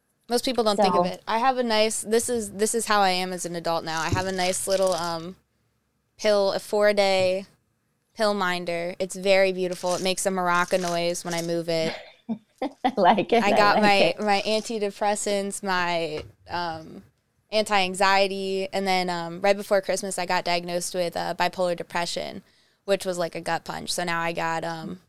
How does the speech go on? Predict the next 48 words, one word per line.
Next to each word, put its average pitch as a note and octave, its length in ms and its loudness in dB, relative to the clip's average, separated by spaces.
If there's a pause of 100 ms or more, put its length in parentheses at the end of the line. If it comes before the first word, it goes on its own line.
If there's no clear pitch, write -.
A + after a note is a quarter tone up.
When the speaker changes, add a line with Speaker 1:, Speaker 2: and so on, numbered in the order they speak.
(160)
Speaker 1:
I - 40 -10
got F#3 240 2
some G#3 240 2
stuff G#3 320 2
for F#3+ 140 4
that, F#3 320 6
which F3+ 160 0
is F3 80 -4
super F3+ 260 -2
fun. F3 240 -4
They're E3+ 160 -4
hu-, - 480 -12
they're E3 140 -14
so F3 340 -4
big E3 440 -6 (140)
for F#3+ 140 -2
no G3 240 4
Speaker 2:
Horse E3+ 220 8
Speaker 1:
reason. F3+ 140 2
Speaker 2:
pills. D3+ 420 8
Speaker 1:
Yes, G#3+ 400 6
for B3 160 6
no B3 280 8
reason. G3+ 600 0
They're G3 220 0 (120)
so - 340 -2
fucking F3+ 340 -6
<laughs> - 20 -10
huge. - 640 -6 (100)
Speaker 2:
Yeah. F3 340 8 (220)
Speaker 1:
But, G3 540 4
um, F#3 580 2 (540)
so - 160 0
that's, A#3+ 240 4 (100)
that's A3 220 4
part B3 160 2
of G#3+ 40 2
the G#3+ 40 0
reason G3+ 220 -2
why F#3 160 2
I'm, F#3 120 0
like, F3 180 -4
I'm F3 160 0
doing F3 240 -2
that D#3+ 160 -8
project F3 500 -2
is F3 160 -6
because F3 760 -6